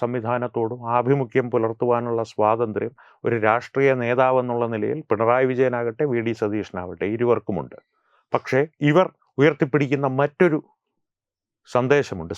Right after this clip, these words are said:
സെക്യുലറിസം. നേരത്തെ പറഞ്ഞല്ലോ, മതേതരത്വത്തിൻ്റെ കാവലാളായി കാന്തപുരത്തിനെ അവരോധിക്കുവാൻ ഇവർ തമ്മിൽ മത്സരിച്ചുവെന്ന്. ഈ മതേതരത്വം എന്നുള്ളൊരു വാദം ഇവർ തന്നെയാണ് ഏറ്റവും കൂടുതൽ മുന്നോട്ട് വയ്ക്കുന്നത്. അത് ഇടതുപക്ഷമാകട്ടെ,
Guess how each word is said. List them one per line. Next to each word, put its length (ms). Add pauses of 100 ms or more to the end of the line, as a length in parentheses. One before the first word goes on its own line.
സെക്യുലറിസം. 680 (880)
നേരത്തെ 300
പറഞ്ഞല്ലോ, 340 (100)
മതേതരത്വത്തിൻ്റെ 920
കാവലാളായി 640 (380)
കാന്തപുരത്തിനെ 680
അവരോധിക്കുവാൻ 640
ഇവർ 100 (100)
തമ്മിൽ 180 (100)
മത്സരിച്ചുവെന്ന്. 680 (600)
ഈ 120 (220)
മതേതരത്വം 720
എന്നുള്ളൊരു 380 (640)
വാദം 420 (140)
ഇവർ 140 (100)
തന്നെയാണ് 420
ഏറ്റവും 280
കൂടുതൽ 240 (100)
മുന്നോട്ട് 380
വയ്ക്കുന്നത്. 420 (800)
അത് 140 (400)
ഇടതുപക്ഷമാകട്ടെ, 800